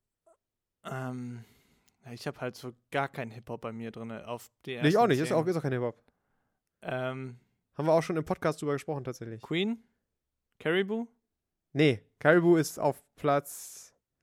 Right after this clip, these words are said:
Speaker 2: boah, irgendwo in den zwanzig, dreißig.
Speaker 1: Ähm, nee, weiß ich nicht.
Speaker 2: Bonaparte.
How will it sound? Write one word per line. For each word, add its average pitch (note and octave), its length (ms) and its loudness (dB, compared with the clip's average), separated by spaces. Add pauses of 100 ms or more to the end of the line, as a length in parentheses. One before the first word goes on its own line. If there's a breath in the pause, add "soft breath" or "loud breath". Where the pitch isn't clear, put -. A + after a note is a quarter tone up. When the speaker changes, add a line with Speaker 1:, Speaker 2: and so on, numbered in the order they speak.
(520)
Speaker 2:
boah, A2+ 280 6
irgendwo A#2+ 260 0
in A2 60 2
den A2 100 -2
zwanzig, A#2 520 -8
dreißig. C#3 420 -2
Speaker 1:
Ähm, C3+ 300 -8 (600)
nee, D3+ 120 0
weiß C#3 200 -2
ich C3 60 -6
nicht. B2 220 -10 (800)
Speaker 2:
Bonaparte. C#3+ 540 0